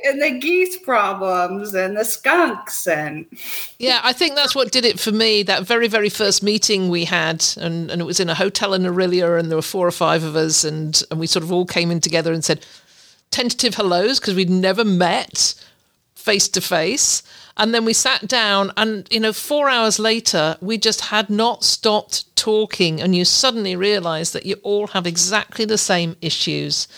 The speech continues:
Speaker 2: And just getting somebody else's perspective on it was second to none.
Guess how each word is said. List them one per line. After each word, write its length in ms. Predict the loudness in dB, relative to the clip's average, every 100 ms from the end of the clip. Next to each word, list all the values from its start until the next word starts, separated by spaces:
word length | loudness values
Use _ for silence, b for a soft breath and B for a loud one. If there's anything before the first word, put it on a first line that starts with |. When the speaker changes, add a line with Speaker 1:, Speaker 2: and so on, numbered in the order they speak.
| B B B -6
Speaker 2:
And 120 | -2
just 180 | 0 0
getting 180 | 0 0
somebody 340 | 2 2 2 2
else's 260 | 2 0
perspective 760 | 0 0 0 0 -2 0 0 2
on 160 | 0 -2
it 280 | -4 -4 b b b b _
was 500 | -16 -2 0 2 0 -4 -18 _ _ _ -2
second 400 | 0 0 -2 -2
to 60 |
none. 300 | -2 -2 -4